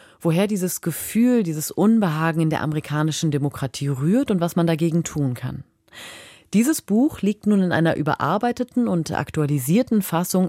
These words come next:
erstmals auch auf Deutsch vor mit dem Untertitel Was die ungezügelten Märkte aus unserer Gesellschaft gemacht haben.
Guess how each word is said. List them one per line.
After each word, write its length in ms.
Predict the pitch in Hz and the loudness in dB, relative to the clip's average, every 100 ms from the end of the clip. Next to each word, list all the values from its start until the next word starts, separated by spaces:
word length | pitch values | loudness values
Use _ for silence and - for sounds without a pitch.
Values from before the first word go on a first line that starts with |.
| - | -2
erstmals 840 | 139 190 339 - 147 165 233 247 | -2 -2 -2 -2 0 0 0 -2
auch 120 | - | -4
auf 120 | 147 - | -6 -2
Deutsch 380 | 139 160 202 | 2 4 2
vor 180 | - 165 | 2 2
mit 140 | 165 170 | 4 2
dem 100 | 165 | 2
Untertitel 760 | 214 240 208 - 196 185 180 - - - - - | 2 4 2 0 0 2 2 0 -18 -20 -20 -8
Was 260 | 165 175 - | -2 -2 -2
die 100 | - | 0
ungezügelten 920 | 185 302 285 - - 214 202 190 165 | 4 4 2 0 0 2 2 2 2
Märkte 640 | 151 170 233 - 262 - | 2 0 -2 0 2 2
aus 180 | 202 - | 0 0
unserer 460 | 180 190 196 185 190 | 0 2 2 2 2
Gesellschaft 640 | 214 170 139 - 127 - | 0 0 -2 -4 -8 -6
gemacht 380 | 131 127 - 135 | -4 -4 -8 -8
haben. 360 | 131 - - | -8 -8 -12